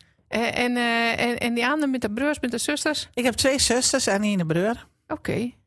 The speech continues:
Speaker 1: En zit er veel leeftijdsverschil in of staat dat dicht op elkaar?
Speaker 2: Mm, die anderen zitten wat dichter op elkaar. Ik ben vijf jaar na
Speaker 1: Ik kwam nog wat later.
Speaker 2: Ja.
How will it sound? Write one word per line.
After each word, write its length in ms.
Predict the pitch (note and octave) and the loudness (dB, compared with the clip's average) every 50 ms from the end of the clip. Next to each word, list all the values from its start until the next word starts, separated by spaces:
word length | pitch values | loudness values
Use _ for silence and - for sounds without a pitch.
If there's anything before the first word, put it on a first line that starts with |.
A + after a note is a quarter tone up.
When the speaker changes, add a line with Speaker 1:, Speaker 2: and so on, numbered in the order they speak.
| _ _ A#4+ | _ _ _
Speaker 1:
En 180 | - A#3 A#3 A3+ | -4 -4 -4 -2
zit 180 | - - C4 - | -2 -4 -4 -4
er 60 | - | -2
veel 160 | - C#4+ C#4 | -2 0 0
leeftijdsverschil 680 | C#4+ D4+ C#4+ - - D4 - - B3+ - - D4 C#4 | 0 0 -2 -2 -4 -6 -4 -4 -4 -2 -2 -2 -2
in 160 | C4+ C4+ B3+ B3+ | 0 -2 -2 -2
of 60 | A#3+ | -2
staat 160 | - B3+ B3 | -2 -2 -2
dat 160 | - G#3+ F#3+ | -2 -2 -2
dicht 200 | C4+ B3 - - | -2 -2 0 -2
op 100 | A3+ - | -4 -4
elkaar? 340 | - G3+ - C4 D4 E4 F4 D#4+ | -4 -2 0 0 0 0 0 -2
Speaker 2:
Mm, 580 | A#3 A#3 A#3 A#3 A#3 A3+ A3+ A#3 A#3 A#3 A3+ A3+ | -2 -2 -2 0 0 0 0 0 0 0 0 0
die 160 | A3 A#3 A#3 | 2 2 2
anderen 220 | B3 C#4 C#4 B3+ A3+ | 2 2 2 2 2
zitten 200 | - B3 A3 A3 | 0 0 2 2
wat 100 | A3 F#3 | 0 2
dichter 320 | G#3+ C4+ C#4+ - D4+ B3+ B3+ | 2 0 2 0 2 0 2
op 80 | B3 A#3 | 0 0
elkaar. 420 | A3+ - - A#3 A3+ A3+ A3 A3+ | -2 0 2 2 4 4 2 2
Ik 240 | - G#3+ A3 A3 G#3+ | 0 -2 -2 0 0
ben 180 | G#3+ G3+ G3 | 0 0 0
vijf 240 | G3 - B3+ A3+ - | 0 0 0 0 2
jaar 200 | - G#3 G3 G3 | 2 2 2 2
na 220 | F#3 E3+ E3 E3 E3 | 2 2 2 2 2
Speaker 1:
Ik 60 | E3 | 2
kwam 320 | - F3 E3 A#3 A3 G#3+ | 2 2 2 2 2 2
nog 160 | G#3+ G#3+ F#3 | 0 0 0
wat 120 | - G#3 F3+ | 0 0 2
later. 320 | E3+ E3 D#3 - G3 G#3+ | 2 2 4 2 2 4
Speaker 2:
Ja. 340 | A3 G#3 - - - - | 4 4 4 4 2 2